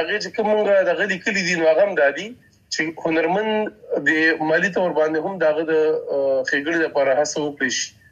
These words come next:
نو موږ په دې وخت کې درې زره روپۍ چې کوم دي، نو هغه د نامې د ثبت کولو دي او بیا به هره میاشت څلور زره کالدارې چې کوم دی، دا به جمع کوي.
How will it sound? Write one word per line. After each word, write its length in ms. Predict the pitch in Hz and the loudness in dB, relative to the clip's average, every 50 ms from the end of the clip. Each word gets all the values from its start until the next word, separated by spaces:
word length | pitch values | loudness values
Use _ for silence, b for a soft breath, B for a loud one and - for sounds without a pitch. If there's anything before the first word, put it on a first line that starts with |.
| b b b b b _ _ | b b b b b _ _
نو 40 | 143 147 | -4 -4
موږ 200 | 175 190 196 190 165 | -2 -2 -2 -2 -2
په 60 | 175 170 196 | 0 0 0
دې 80 | 202 202 196 | 0 2 0
وخت 160 | 190 180 - - | 0 0 -2 -4
کې 320 | 202 180 175 175 165 143 156 | -2 -2 -2 -2 -2 -2 -2
درې 140 | 180 196 202 185 | 0 0 0 0
زره 120 | 180 175 160 | -2 -2 -2
روپۍ 220 | 156 156 - 180 175 165 | -4 -2 -2 -4 -2 -2
چې 60 | 170 151 | -2 -4
کوم 100 | 151 143 156 | -2 -2 0
دي، 60 | 165 175 | -2 0
نو 100 | 170 160 151 | 2 0 2
هغه 120 | 151 160 170 160 165 | 2 0 -2 0 0
د 20 | 160 156 156 160 151 139 - 139 | 2 2 2 0 0 -2 -2 -2
نامې 200 | 143 147 156 165 165 | 0 0 0 0 -2
د 40 | 170 160 - | -2 -2 -2
ثبت 260 | 160 135 143 139 - _ | -4 -4 -4 -8 -6 _
کولو 260 | 147 151 180 202 208 180 202 | -4 -4 -2 -4 -4 -4 -6
دي 100 | 202 196 233 - - _ _ _ _ _ - _ _ - | -8 -8 -12 -14 -18 _ _ _ _ _ -20 _ _ 0
او 80 | 160 139 | 0 2
بیا 160 | 143 - 139 | 2 2 2
به 100 | 135 139 - | 2 2 2
هره 180 | 190 185 185 175 180 | 2 2 0 0 0
میاشت 220 | 180 170 - - | 0 0 0 -2
څلور 200 | 165 165 185 196 180 156 | -4 -4 -4 -4 -2 -2
زره 240 | 156 143 143 135 - - | 0 0 0 0 2 0
کالدارې 380 | 139 135 139 147 151 147 143 135 | 0 0 2 0 2 2 0 -2
چې 60 | 143 135 | -4 -4
کوم 160 | 131 123 131 139 | -4 -4 -2 0
دی، 100 | 147 143 143 | 0 2 2
دا 80 | 131 | 0
به 160 | 120 123 120 123 | 0 0 -2 -2
جمع 180 | 117 113 120 - | -2 -2 -2 -4
کوي. 160 | - 123 117 | -4 -8 -10